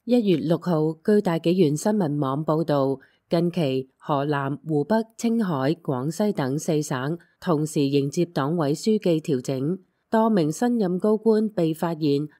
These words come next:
同習近平嘅政敵派系有密切聯繫，被認為係習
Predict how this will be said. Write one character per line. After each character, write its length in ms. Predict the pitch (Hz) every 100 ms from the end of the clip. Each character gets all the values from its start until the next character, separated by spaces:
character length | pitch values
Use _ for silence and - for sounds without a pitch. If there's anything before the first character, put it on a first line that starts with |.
| _
同 260 | 196 151
習 160 | 156 175 -
近 180 | 170 170
平 240 | 180 139
嘅 160 | 160 156
政 260 | 170 170
敵 160 | 165 143 -
派 260 | 170 160
系 300 | 160 147 147 147
有 200 | 147 143
密 140 | 165 160
切 200 | - 175
聯 260 | - 151 135
繫， 380 | 139 143 135 135 _ _ _ -
被 160 | 165
認 200 | 160 165
為 140 | 156 139
係 320 | 143 151 151 -
習 200 | 185